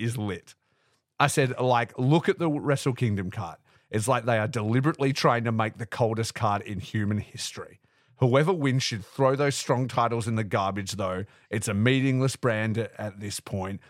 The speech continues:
Just let it all <laughs> die." Curtis, they're getting rid of all those fucking belts. Fucking who cares? I said, "Not I. This promotion is doing its best to make me not care about anything currently."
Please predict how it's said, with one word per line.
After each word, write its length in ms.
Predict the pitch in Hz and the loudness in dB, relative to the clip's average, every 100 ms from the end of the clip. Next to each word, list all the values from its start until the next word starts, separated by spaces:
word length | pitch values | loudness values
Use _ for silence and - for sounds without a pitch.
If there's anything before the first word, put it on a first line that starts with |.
| _ | _
Just 200 | - - | -6 -4
let 240 | 113 110 101 | 0 0 0
it 120 | 104 | -4
all 260 | - 110 123 | -4 -4 -4
<laughs> 120 | 107 | -6
die." 400 | 175 - - - - _ _ _ _ _ _ _ _ _ _ _ _ 127 _ _ _ _ _ _ _ _ _ _ _ _ _ - _ 170 - _ - _ | -6 -6 -8 -10 -12 _ _ _ _ _ _ _ _ _ _ _ _ -20 _ _ _ _ _ _ _ _ _ _ _ _ _ -14 _ -8 -10 _ -8 _
Curtis, 460 | 202 262 214 - - _ - | 4 4 2 -4 -10 _ -4
they're 80 | 214 | 0
getting 180 | 262 | 4
rid 80 | 262 | 4
of 80 | 196 | 6
all 120 | 247 | 6
those 180 | 285 165 | 4 2
fucking 340 | 147 - 123 | 0 -2 0
belts. 400 | 117 117 156 - - | 0 0 -2 -8 -8
Fucking 340 | - 220 202 | -2 0 2
who 140 | 175 196 | 0 0
cares? 320 | 240 180 - - | 0 -2 -6 -6
I 80 | 107 | -2
said, 180 | 139 | 4
"Not 240 | 143 180 190 | 6 6 6
I. 340 | 180 170 78 _ _ _ _ _ _ _ | 4 2 0 _ _ _ _ _ _ _
This 100 | 143 | 0
promotion 400 | - 147 151 147 | 2 4 2 2
is 120 | 131 | 0
doing 240 | - 156 135 | 2 2 2
its 120 | 120 | 0
best 240 | 143 127 | 0 0
to 60 | 143 | 4
make 160 | 131 123 | 2 2
me 80 | |
not 200 | 131 135 | 2 0
care 200 | - 156 | 4 4
about 200 | 151 160 - | 6 4 4
anything 480 | 190 277 - 110 101 | 2 2 2 0 0
currently." 560 | 110 95 - 90 - | -2 -2 -10 -16 -18